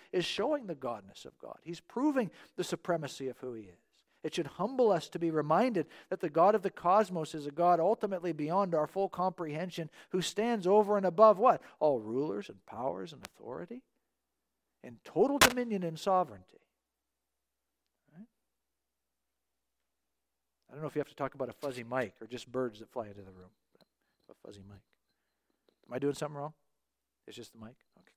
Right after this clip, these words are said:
Good. Um, so the application point one is humility there. You're God and I'm not. That's where we end up. You're infinite. You're full of power, justice, goodness, and truth. And, and as we think about these things, sometimes it's just like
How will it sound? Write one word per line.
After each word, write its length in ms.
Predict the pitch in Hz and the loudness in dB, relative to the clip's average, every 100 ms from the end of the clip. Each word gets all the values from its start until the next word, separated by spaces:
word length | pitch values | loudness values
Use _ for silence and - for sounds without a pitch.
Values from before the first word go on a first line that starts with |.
| _ _ _ _ _ _ _ _ _ _ _ _ _ _ _ _ _ | _ _ _ _ _ _ _ _ _ _ _ _ _ _ _ _ _
Good. 60 | 165 | 6
Um, 440 | 156 147 131 123 123 _ - | 8 8 4 -2 -20 _ -4
so 160 | 160 | 6
the 60 | 170 | 12
application 540 | 196 233 220 202 196 | 12 12 4 4 4
point 140 | 202 190 | 0 2
one 120 | 180 | 2
is 120 | 165 | 0
humility 420 | - 165 151 135 | -2 2 2 2
there. 220 | 123 113 | 0 -2
You're 180 | 123 151 | 0 0
God 320 | 151 156 165 | 8 12 12
and 100 | 156 | 10
I'm 160 | 160 156 | 2 2
not. 240 | 151 165 | 4 4
That's 200 | 170 143 | 4 -4
where 100 | 165 | 0
we 160 | 156 151 | 0 2
end 160 | 151 147 | 2 4
up. 220 | 160 - | 2 2
You're 120 | 131 | -2
infinite. 360 | 156 156 160 180 | -2 -2 -4 -4
You're 80 | |
full 180 | 135 165 | -6 -4
of 100 | 147 | -4
power, 280 | - 156 151 | 2 2 2
justice, 360 | 160 156 156 - | 0 -4 -6 -8
goodness, 340 | 165 156 143 | -8 -8 -12
and 100 | 143 | -14
truth. 360 | - 170 185 - - - - | -4 0 0 -2 -20 -20 -8
And, 120 | 151 | -6
and 180 | 156 147 | -4 -4
as 120 | 151 | -4
we 100 | 151 | -4
think 220 | 147 185 | -4 -4
about 160 | 180 170 | 0 2
these 160 | 165 165 | 0 -4
things, 240 | 185 160 | -8 -6
sometimes 340 | 170 165 165 | -6 -4 -6
it's 120 | 156 - | -6 -6
just 220 | 170 - | -6 -2
like 200 | 160 | -2